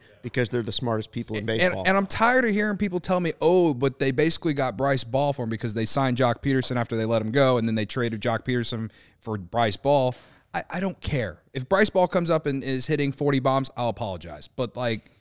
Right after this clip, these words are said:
Speaker 2: <laughs> like, am, you think I'm gonna, you think that's gonna actually happen? Like, give me a break. That, that's, we, we've, we've done this enough. Like, I'm, I'm, it sucks. It's always going to suck.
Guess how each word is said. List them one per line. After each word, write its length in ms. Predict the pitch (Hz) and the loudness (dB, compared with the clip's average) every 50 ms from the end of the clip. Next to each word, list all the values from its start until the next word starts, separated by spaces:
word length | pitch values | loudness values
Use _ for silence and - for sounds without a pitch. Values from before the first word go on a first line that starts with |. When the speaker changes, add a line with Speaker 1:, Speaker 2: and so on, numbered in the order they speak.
| _ - _ | _ -20 _
Speaker 2:
<laughs> 280 | _ - 135 - _ | _ -14 -14 -12 _
like, 240 | - 143 147 135 - - _ _ _ _ _ _ _ - | 0 0 0 0 -2 -12 _ _ _ _ _ _ _ -6
am, 140 | 143 151 - - | -6 -6 -6 -6
you 140 | 131 143 156 | -10 -10 -8
think 280 | - - 135 147 151 | -2 0 0 2 2
I'm 120 | 151 151 156 | 2 2 2
gonna, 200 | 139 147 139 - - | 2 2 0 0 -4
you 80 | 156 185 | -6 -4
think 200 | - 214 190 - | -2 -2 -2 -2
that's 160 | 170 175 - | -2 -4 -2
gonna 160 | - 175 135 | -2 -2 -2
actually 260 | 135 151 160 - 143 117 | -2 -2 -4 -4 -4 -4
happen? 380 | 131 143 151 - - 185 185 - | -4 -4 -4 -4 -6 -10 -8 -6
Like, 220 | 175 175 156 147 - _ _ _ _ _ _ _ | -4 -4 -4 -6 -8 _ _ _ _ _ _ _
give 140 | - 185 190 | -4 -2 0
me 100 | 202 196 | 0 0
a 60 | 180 | -2
break. 320 | 143 131 147 160 170 135 - _ _ _ _ _ _ - | -2 -2 -2 -2 -2 -4 -6 _ _ _ _ _ _ -6
That, 240 | 131 143 139 - _ _ _ - | -4 -4 -4 -6 _ _ _ -4
that's, 480 | - 143 139 - - - - - - - _ _ _ _ _ _ _ _ _ _ _ _ | -2 -2 -2 0 0 -2 -2 -2 -4 -8 _ _ _ _ _ _ _ _ _ _ _ _
we, 100 | - 139 | -12 -10
we've, 300 | 139 - - 143 139 139 - - - | -10 -8 -4 -6 -4 -4 -6 -8 -4
we've 180 | 131 139 135 123 | -2 -2 -2 0
done 200 | 127 117 110 107 | 0 0 0 0
this 160 | 98 - - | 0 -2 -2
enough. 340 | 98 82 80 69 - - - | -4 -6 -10 -12 -14 -12 -6
Like, 140 | - 120 104 | -4 -2 2
I'm, 320 | 127 127 123 120 117 110 | 2 2 2 0 -2 -4
I'm, 340 | 95 85 120 117 113 98 - - _ _ _ _ _ _ _ _ - | -6 -6 -6 -6 -6 -8 -10 -16 _ _ _ _ _ _ _ _ -4
it 120 | 147 131 | -2 0
sucks. 480 | - - 190 113 80 - - - - - | 2 2 2 2 0 -2 -8 -8 -8 -6
It's 120 | 113 - 143 | -4 0 2
always 260 | 139 143 143 143 135 | 4 4 4 2 2
going 240 | - 135 131 123 117 | 0 0 -2 -2 0
to 80 | - | 0
suck. 440 | - - - 120 85 - - - - | 0 2 2 0 -2 -4 -8 -20 -20